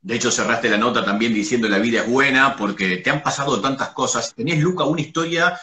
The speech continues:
de superación que tal vez mucha gente no sabe, incluso jugando el viejo T N A con Quilmes, te lesionaste y estabas cansado, dolorido, y hasta llegaste a decirle, creo, a tu viejo, según leí, eh, "Basta, no juego más, no doy más, me superó la situación".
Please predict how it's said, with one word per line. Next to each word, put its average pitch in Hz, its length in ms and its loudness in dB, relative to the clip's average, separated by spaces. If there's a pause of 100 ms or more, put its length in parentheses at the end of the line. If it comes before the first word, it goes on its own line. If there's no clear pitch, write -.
(160)
de 113 160 -4
superación 123 560 0
que 151 80 -2
tal 120 160 0
vez 143 160 2
mucha 151 240 -2
gente 147 260 0
no 123 100 0
sabe, 127 500 0
incluso 147 460 -2
jugando 139 540 2
el 101 140 -2
viejo 127 280 -2
T 127 120 -2
N 127 140 0
A 147 100 -2
con 110 180 -4
Quilmes, 165 840 -4
te 123 80 0
lesionaste 143 600 2
y 139 80 2
estabas 131 300 -2
cansado, 160 560 0
dolorido, 143 580 2
y 123 60 -2
hasta 123 160 -4
llegaste 160 380 0
a - 20 0
decirle, 151 300 -2
creo, 156 180 0
a 147 60 -2
tu 123 100 -2
viejo, 160 260 2
según 131 300 0
leí, 151 340 2 (280)
eh, 110 260 0
"Basta, 147 480 -2
no 131 120 0
juego 156 280 0
más, 139 240 0
no 151 140 2
doy 131 160 2
más, 190 500 -2
me 110 140 -4
superó 123 280 -2
la 156 120 0
situación". 113 580 -2